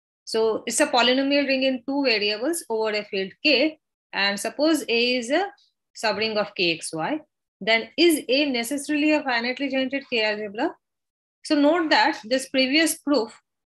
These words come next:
we cannot, uh, extend, because here we could, uh, say that if you take any element, this X was integral, and so the whole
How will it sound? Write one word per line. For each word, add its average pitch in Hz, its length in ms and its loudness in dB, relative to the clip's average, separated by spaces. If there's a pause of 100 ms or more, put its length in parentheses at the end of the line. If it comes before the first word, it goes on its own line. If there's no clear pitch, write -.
(520)
we 254 100 -2
cannot, 277 440 0
uh, 196 340 -4
extend, 185 540 -2
because 226 400 -4
here 254 420 2 (140)
we 254 160 -2
could, 269 160 -2
uh, 208 440 -10 (100)
say 277 420 2
that 254 160 0
if 233 180 -4
you 262 120 -4
take 254 200 0
any 247 240 2
element, 247 380 0 (420)
this 247 280 0
X 247 260 0
was 247 240 2
integral, 233 600 0
and 226 140 -2
so 240 200 -4
the 233 160 -2
whole 233 260 -4